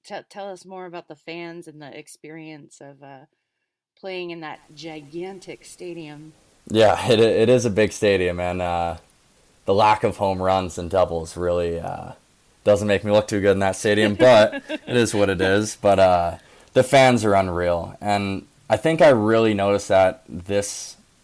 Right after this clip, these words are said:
Speaker 2: this year, even though I'm not on the team,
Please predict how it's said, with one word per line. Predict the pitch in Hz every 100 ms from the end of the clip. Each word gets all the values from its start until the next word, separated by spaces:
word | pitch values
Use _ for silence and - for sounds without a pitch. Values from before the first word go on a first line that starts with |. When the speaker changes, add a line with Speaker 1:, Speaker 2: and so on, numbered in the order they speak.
| _
Speaker 2:
this | 90 98 113 -
year, | 95 95 104 113
even | 87 107 117
though | 117
I'm | 110
not | 101 104 104
on | 98
the | 101
team, | - 98 95 95 95